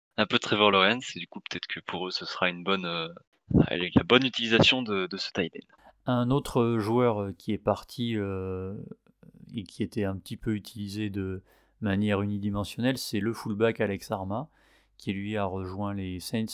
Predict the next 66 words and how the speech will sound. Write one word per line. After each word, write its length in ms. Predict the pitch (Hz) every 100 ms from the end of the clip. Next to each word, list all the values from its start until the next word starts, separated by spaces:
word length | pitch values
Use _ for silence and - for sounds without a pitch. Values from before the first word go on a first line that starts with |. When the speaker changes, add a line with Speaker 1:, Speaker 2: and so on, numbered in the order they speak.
| -
Speaker 2:
de 200 | 98 95
la 100 | 95
Nouvelle-Orléans 640 | 98 92 95 95 98 104
sur 180 | - 110
un 80 | 92
contrat 340 | - - -
d'un 160 | 95 92
an. 160 | 117 - _ _ _ _ _ _ -
On 40 |
sait 160 | - -
que 80 | -
les 100 | 101
Saints 220 | 120 113 -
aiment, 200 | 101 95
euh, 720 | 90 92 92 92 98 98 -
aiment 140 | 101 95
bien 200 | 117 127
utiliser 400 | 127 107 101 107
les 140 | 101
fullbacks, 500 | - 104 98 127 -
donc 160 | 104 -
je 60 |
pense 180 | 113 107
que 120 | -
là, 320 | 104 107 107
euh, 40 | 95 - _ _ _ _ _ -
ils 160 | 107 101
en 100 | 104
ont 100 | 101
trouvé 280 | - 101
un 160 | 98 98
bon, 400 | 95 113 131 120
et, 220 | 92 90
euh, 240 | 87 87 90 90
ben, 100 | 95
on 120 | 90
espère 340 | 92 - 110 -
pour, 260 | 113 95
euh, 260 | 92 90 87 90
pour 180 | - 98
lui 220 | 92 107
que, 120 | - 110 104 - _ _
qu'il 160 | - 104
va 100 | 98
faire 200 | - 104
une 100 | 101
belle 180 | 101
saison, 300 | 90 101 123
parce 160 | 160 123
que 80 | 107
c'est 80 | 110
vrai 140 | 101
que 40 |
c'est 100 | -
un 100 | 95
joueur, 340 | 90 101 107 98
euh, 240 | 90 87
enfin 140 | - 98
moi 180 | 90 101
en 40 |
tout 100 | -
cas 160 | 113 104
personnellement, 480 | 107 - 101 98
que 60 | 107
j'aimais 200 | 98 95
beaucoup. 360 | 90 90 139